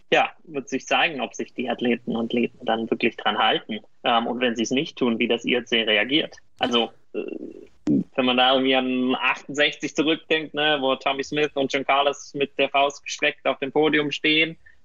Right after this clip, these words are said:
Ähm, damals hat das I O C gesagt, okay, die sind disqualifiziert, die müssen abreisen. Ähm, boah, ob sie das, äh, durchsetzen, ähm, wenn da die zwei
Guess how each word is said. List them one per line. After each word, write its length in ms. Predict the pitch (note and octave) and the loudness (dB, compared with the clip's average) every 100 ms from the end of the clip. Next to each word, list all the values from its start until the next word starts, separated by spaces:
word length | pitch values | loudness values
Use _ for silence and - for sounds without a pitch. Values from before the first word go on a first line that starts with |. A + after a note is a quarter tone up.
| - | -4
Ähm, 380 | D3 C#3+ C#3+ C#3 | 0 0 -2 0
damals 680 | C3 C3+ C#3 C3 - - - C#3+ | 0 2 0 -2 -10 -8 -4 -2
hat 140 | C#3 - - - | -4 -4 -10 -2
das 480 | C#3 C3 - - - | 2 2 0 -2 -2
I 140 | - C#3 | 2 2
O 80 | B2 | 2
C 180 | C#3 | 2
gesagt, 340 | C3 C3 C3 - | 2 4 2 -2
okay, 280 | - C3+ B2 | -4 -2 0
die 120 | B2 | -2
sind 300 | A#2+ C3 A#2+ - - | -2 -2 -2 -6 -4
disqualifiziert, 680 | C3+ - B2 B2 E3 F#3+ G3+ | -4 0 -2 0 2 2 2
die 80 | C#3 | -4
müssen 420 | C3+ - C3 C3 | -4 0 2 2
abreisen. 880 | C3 D3+ - E3 E3 F3+ F#3 G3+ G#3 - D3 | 2 0 0 0 2 0 -2 -4 -4 -8 0
Ähm, 580 | D3+ D3+ D3+ D3+ D3+ C#3+ - | 2 2 0 -4 -14 -16 -14
boah, 280 | C#3 A#2 G#2 - - - - | -2 0 0 -2 -4 -10 -8
ob 180 | C#3+ - | -8 -6
sie 160 | C#3+ | -6
das, 440 | C3 C#3+ E3 - - | 0 0 0 -4 0
äh, 280 | E3+ D#3+ D#3 | 2 2 2
durchsetzen, 1120 | D#3 F3+ G3 - F#3+ G3 - - A3 B3 G#3 | 2 0 0 -2 0 0 -2 -4 -2 -2 -2
ähm, 500 | F3+ E3+ E3 E3 E3 | 0 2 0 -2 -2
wenn 220 | D#3+ D#3+ D#3 | 0 0 2
da 440 | D3+ D3+ D#3 D#3 | 4 6 4 2
die 240 | D3+ D#3 | -2 -6
zwei 580 | - - C#3+ C#3+ D3+ D#3 | -8 -2 0 2 2 -2